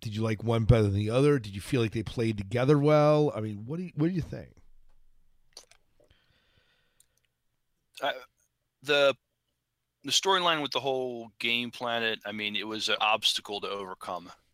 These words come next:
Speaker 1: Right.
Speaker 2: But it provided some great,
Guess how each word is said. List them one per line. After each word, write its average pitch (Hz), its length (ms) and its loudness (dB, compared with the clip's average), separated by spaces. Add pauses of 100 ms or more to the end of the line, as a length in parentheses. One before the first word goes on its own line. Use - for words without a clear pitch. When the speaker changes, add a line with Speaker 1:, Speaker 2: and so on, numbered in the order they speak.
(440)
Speaker 1:
Right. 87 200 -12
Speaker 2:
But 104 480 0
it 110 120 -8
provided 110 680 0 (880)
some 110 200 -2
great, 120 320 0